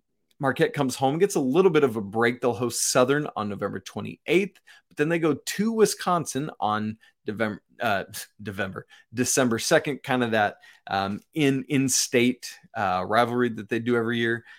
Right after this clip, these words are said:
But then, oh, this is the one I'm circling on my ca-, I mean, Maui is gonna be loaded, but I cannot wait for this matchup. You ready? December sixth, Texas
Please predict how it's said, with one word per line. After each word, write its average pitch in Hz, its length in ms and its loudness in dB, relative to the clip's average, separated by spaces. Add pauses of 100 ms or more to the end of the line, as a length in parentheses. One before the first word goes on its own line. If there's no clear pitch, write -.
(120)
But 101 200 -6
then, 117 400 4 (260)
oh, 240 320 10
this 220 280 4
is 226 120 -4
the 196 120 8
one 240 260 4
I'm 226 260 0
circling 175 540 0
on 143 120 0
my 135 200 -4
ca-, - 160 -6
I 135 80 -6
mean, 143 240 0
Maui 131 380 2
is 110 220 -10
gonna 107 180 -4
be 101 260 -10 (220)
loaded, 110 480 -2
but 104 120 -4
I 120 460 2 (100)
cannot 123 460 -2
wait 107 220 -4
for 101 100 -12
this 101 200 -8
matchup. - 420 -10
You 107 120 -2
ready? 117 320 0 (720)
December 127 480 0
sixth, - 500 -4 (540)
Texas - 720 -4